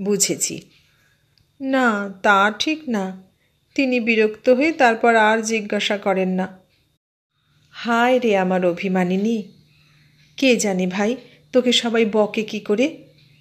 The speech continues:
কি করে তোর উপরে রাগ করে। দিন কতক পরে তুমিও বকবে, দেখবে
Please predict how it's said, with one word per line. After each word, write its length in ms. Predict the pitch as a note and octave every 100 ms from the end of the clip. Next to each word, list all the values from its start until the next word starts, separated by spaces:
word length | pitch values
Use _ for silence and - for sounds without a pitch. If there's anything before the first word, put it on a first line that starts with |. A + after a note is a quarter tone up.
| _ -
কি 160 | D4+
করে 220 | C#4+ B3+
তোর 260 | B3 A#3 A3
উপরে 320 | A3 A#3 A#3
রাগ 240 | A3+ G3+ F#3+ -
করে। 340 | A3 B3+ - - - _ - - _ _ _ _ _ _ _ _ _ A#3 G#3
দিন 280 | A3 G#3+ G#3
কতক 340 | A3+ A3+ B3
পরে 300 | B3 C4 D4
তুমিও 480 | C#4+ B3 A3 A3+ A3
বকবে, 480 | F#3 F#3 F3+ F#3+ F#3 - _ _ _ _ _ _ G#3+
দেখবে 600 | G#3 F#3+ F#3+ A#3+ C#4+